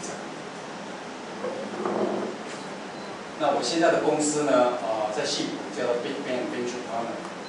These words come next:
我自己本身投资的重点是企业的软体嘛，企业还有 mobile、mobile app、internet 这一方面，还有物联网跟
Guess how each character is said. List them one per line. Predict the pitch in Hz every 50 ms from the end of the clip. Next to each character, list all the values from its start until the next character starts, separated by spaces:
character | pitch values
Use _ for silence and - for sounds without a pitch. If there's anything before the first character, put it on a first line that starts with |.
| - - 170
我 | 160 -
自 | -
己 | 165 156 151 156
本 | 135 123
身 | 135 135 135
投 | - - -
资 | - - 127
的 | 123 -
重 | 113 113 113
点 | 110 104
是 | - - - 120 120 113 113 113
企 | - - - -
业 | - -
的 | -
软 | - - -
体 | 110 110 107 -
嘛， | - 104 - - -
企 | - 131 131 123 120
业 | 117 113 110 - - - - -
还 | 147 156 151
有 | -
mobile、 | 127 127 123 123 120 117 139 - - - - - - - 127
mobile | 127 127 127 - - -
app、 | - - - - - - - -
internet | - 120 - 117 - - -
这 | 110 - 113
一 | 110
方 | 107 107 107 107
面， | 110 110 107 107 - - - - - - -
还 | - 127 127
有 | 123 -
物 | - - - - - - - - - - - - - - - - - - 147 139
联 | - - - -
网 | 131 123 - - - - 101 - - - -
跟 | 120